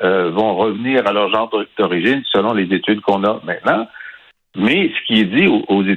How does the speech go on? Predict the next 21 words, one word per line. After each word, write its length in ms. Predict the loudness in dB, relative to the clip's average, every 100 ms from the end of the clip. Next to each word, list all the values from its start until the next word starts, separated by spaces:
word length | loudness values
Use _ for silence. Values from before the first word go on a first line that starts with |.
| 0 -2
aux 300 | 0 2 2
enseignants, 520 | 0 0 0 0 0
c'est, 100 | 0 0
vous 120 | 0
savez, 400 | 0 0 0 -4 -12 _ _ _ -2
si 80 | 2
vous 140 | 4
résistez 800 | 4 0 -2 -6 -8 0 2 2
à 20 |
une 140 | 0 -2
affirmation 580 | -2 0 0 0 -2 0
de 100 | 0
genre, 360 | 0 -4 -10 -14 _ -20 _ -4
ça 80 | -2
peut 120 | 0 0
être 80 | 0
vu 100 | -2
comme 200 | 0 -2
du 200 | 0 0 0
harcèlement 680 | -6 -4 -2 0 2 0 -2 -8 -20 _ _
et 100 | -2